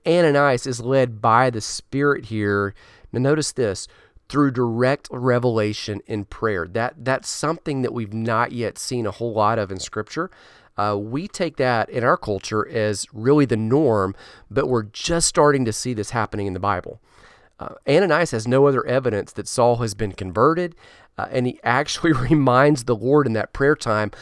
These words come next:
of Saul's reputation that he is a persecutor. So here's the result. <laughs> Though he's hesitant at first, Ananias obeys and he goes to see Saul. He lays hands on Saul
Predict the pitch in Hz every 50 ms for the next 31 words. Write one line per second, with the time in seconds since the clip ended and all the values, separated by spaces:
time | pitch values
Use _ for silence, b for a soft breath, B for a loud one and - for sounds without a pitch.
0 | B B B B B 120 117 - - 139 131 127 127 113 117 120 117 107 - 110
1 | 104 - 131 127 143 139 - 123 110 104 104 - - 107 - 139 139 131 - 131
2 | 127 131 117 120 110 104 - - 139 135 - - - - - - 92 87 - -
3 | - - _ b b b b b b b b b b b b b b b b b
4 | _ _ _ _ _ _ _ _ _ - - 120 117 117 135 143 151 143 143 131
5 | 127 117 110 - 113 95 82 - - - - - 170 139 131 117 131 131 135 139
6 | 135 139 131 131 120 - 135 131 135 139 156 156 180 180 196 202 - - - 123
7 | 110 107 117 - - - - B B B B B B B _ - - 135 135 135
8 | 131 131 131 131 127 127 - 131 120 113 117 117 123 131 117 120 117 104 107 101
9 | 98 - - 92 - - 98 95 - - 123 101 - - - B B B B B
10 | B B B B - 131 131 135 135 131 127 - - - - 143 151 175 196 202
11 | - 139 120 113 - - - 101 98 98 98 95 101